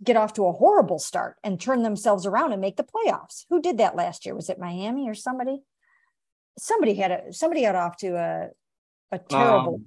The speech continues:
Speaker 1: terrible
Speaker 2: I,
Speaker 1: start.
Speaker 2: I'd ha-, I'd have to look it up, try to remember. But yeah, I mean, it, it happens. Teams, especially with seventeen games, teams get off to bad starts,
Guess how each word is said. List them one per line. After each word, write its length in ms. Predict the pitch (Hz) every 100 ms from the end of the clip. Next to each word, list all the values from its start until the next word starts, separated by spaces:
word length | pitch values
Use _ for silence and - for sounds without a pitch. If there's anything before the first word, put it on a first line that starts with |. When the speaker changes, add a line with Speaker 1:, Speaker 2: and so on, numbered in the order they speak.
| -
Speaker 1:
terrible 180 | 165 143
Speaker 2:
I, 100 | 143
Speaker 1:
start. 120 | 156
Speaker 2:
I'd 100 | 147
ha-, 140 | 151 156
I'd 140 | 135
have 120 | 127
to 80 | 131
look 180 | 131 131
it 40 |
up, 140 | 131 -
try 200 | - 123
to 80 | 117
remember. 280 | 123 117
But 140 | 113 139
yeah, 160 | 151 127
I 60 |
mean, 180 | 143 151
it, 160 | 151 180
it 120 | 165
happens. 460 | 165 147 123 117
Teams, 300 | - 165 147
especially 380 | 151 - 185 180
with 120 | 156
seventeen 540 | - 165 143 139 147 131
games, 280 | 127 120 113
teams 280 | 156 143
get 140 | 127 120
off 180 | 117 -
to 80 | -
bad 300 | 120 113 110
starts, 500 | 127 117 107 -